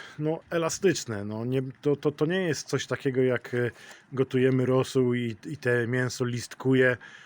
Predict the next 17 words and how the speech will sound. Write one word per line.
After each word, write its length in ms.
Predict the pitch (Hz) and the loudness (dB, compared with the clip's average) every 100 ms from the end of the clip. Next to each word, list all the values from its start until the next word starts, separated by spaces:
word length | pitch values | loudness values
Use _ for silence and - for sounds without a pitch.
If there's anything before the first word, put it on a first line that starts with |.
| - - | -20 -8
na 180 | 120 123 | -4 -2
drobne 380 | 123 127 123 117 | 0 0 0 -2
włókna. 460 | 110 110 - 143 | -4 -4 -2 -2
Nie, 200 | 143 120 | 0 0
tutaj 320 | - 139 139 | -2 0 0
to, 160 | 131 135 | 2 -2
to, 180 | - 135 | 0 -2
to, 180 | 139 131 | 0 0
to 140 | 135 | 0
nie 140 | 135 | 0
będzie 340 | 127 127 113 98 | 0 -2 -2 -8
tak. 220 | - 92 | -12 -8
Tutaj 340 | - 127 127 | -8 -2 -2
ono 180 | 120 120 | -2 -4
będzie 280 | 117 123 113 | -4 -4 -4
takie 220 | 113 - | -6 -6
troszeczkę, 440 | - 120 135 - | -6 -6 -6 -4